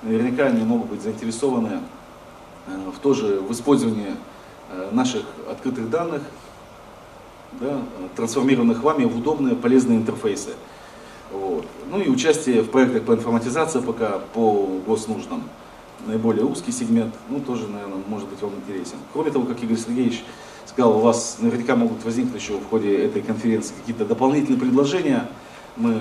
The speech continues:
открыты для вас, ждем вас в аналитическом центре. Э, более того, мы создали несколько дней назад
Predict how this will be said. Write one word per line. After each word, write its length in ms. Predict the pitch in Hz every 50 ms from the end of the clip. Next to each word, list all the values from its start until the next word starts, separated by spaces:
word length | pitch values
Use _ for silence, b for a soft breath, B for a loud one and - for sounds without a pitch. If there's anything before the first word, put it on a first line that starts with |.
| 101 98
открыты 340 | 104 101 - 185 185 - 147
для 120 | 131 131 131
вас, 200 | 127 117 110 -
ждем 200 | 120 123 120 110
вас 160 | 101 - -
в 40 | 113
аналитическом 540 | 113 117 113 - 117 113 - - 107 107
центре. 500 | - - 175 170 - - 127 127 117 110 - - B B B B B B B B - -
Э, 380 | 92 87 87 85 82 82 82 78 - - - - - - - - - - - - - - - - - 110
более 220 | 123 135 127 120
того, 200 | 117 135 127 123
мы 140 | 117 120 127
создали 520 | 123 127 120 117 120 131 117 110 101 98 101
несколько 380 | 113 123 120 - - - 117
дней 160 | 110 117 113
назад 400 | 107 113 113 110 117 110 - -